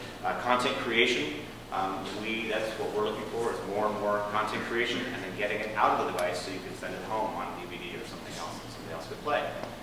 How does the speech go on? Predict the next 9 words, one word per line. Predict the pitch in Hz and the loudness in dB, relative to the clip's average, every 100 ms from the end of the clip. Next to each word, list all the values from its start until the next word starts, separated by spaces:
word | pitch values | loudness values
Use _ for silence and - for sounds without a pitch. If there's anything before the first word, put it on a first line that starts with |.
| - | -6
So | 104 | 2
that's | 113 - | 4 6
Sonic | 123 113 - | 8 8 6
Picks, | 123 123 117 | 4 2 2
I | |
think, | - 113 113 | 0 0 -2
and | 95 95 95 - - | -4 -4 -6 -10 -6
Reel | 107 120 | 2 4
Director. | 110 110 113 - | 8 8 6 2